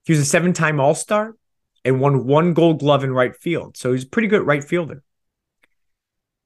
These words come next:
Now, again, he only played twelve seasons, so he didn't accumulate, you know, that high of career stats. One thousand three hundred twenty-five hits,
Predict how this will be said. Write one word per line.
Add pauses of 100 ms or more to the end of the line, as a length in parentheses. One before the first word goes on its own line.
(120)
Now,
again,
he
only
played
twelve
seasons,
so
he
didn't
accumulate,
you
know, (680)
that
high
of
career
stats.
One
thousand
three
hundred
twenty-five
hits,